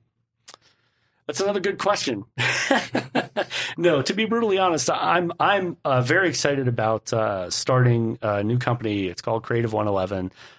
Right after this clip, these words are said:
I'm, I've partnered with, uh, another amazing, uh, editor and motion graphics instructor, Nick Haraz. And, uh, yeah, we're, we're launching that. And, and, um, in addition to actually teaching the motion graphics and video side of stuff,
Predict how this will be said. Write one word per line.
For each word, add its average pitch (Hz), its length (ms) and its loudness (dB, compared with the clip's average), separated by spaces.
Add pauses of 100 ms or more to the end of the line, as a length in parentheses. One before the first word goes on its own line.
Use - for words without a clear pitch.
(120)
I'm, 98 460 -2
I've 101 240 -2
partnered 113 380 -2
with, 104 280 -4
uh, 98 240 -2
another 104 640 -2
amazing, 104 600 -2
uh, 90 240 -16
editor 107 320 -2
and 98 120 -2
motion 101 280 -2
graphics 98 340 -6
instructor, 101 500 -6
Nick 101 200 -6
Haraz. 95 540 -2 (460)
And, 101 300 -2
uh, 98 320 0
yeah, 123 240 0
we're, 101 260 -2 (300)
we're 127 120 4
launching 123 420 4
that. 107 320 0
And, 98 340 -4
and, 95 400 -4
um, 92 300 -8 (480)
in 120 120 4
addition 123 340 2
to 113 60 0
actually 110 400 -2
teaching 123 480 -2
the 101 380 -2
motion 117 420 2
graphics 104 380 -4
and 104 140 -4
video 110 400 0
side 110 300 0
of 110 100 -8
stuff, - 380 -4